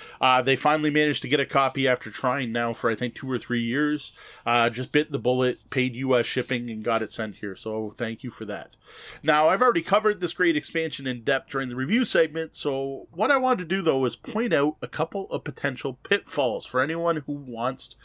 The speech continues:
who ends up picking up this expansion. Because our first play was,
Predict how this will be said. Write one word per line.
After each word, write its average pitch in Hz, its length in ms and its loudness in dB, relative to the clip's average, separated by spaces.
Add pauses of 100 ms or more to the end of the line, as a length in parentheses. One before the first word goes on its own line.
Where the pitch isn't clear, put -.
(280)
who 170 100 4
ends 165 100 4
up 165 100 0
picking 147 280 0
up 135 120 0
this 113 200 -8
expansion. - 460 -16 (760)
Because 247 640 4
our 185 280 4
first 175 380 0
play 156 240 2
was, 139 400 0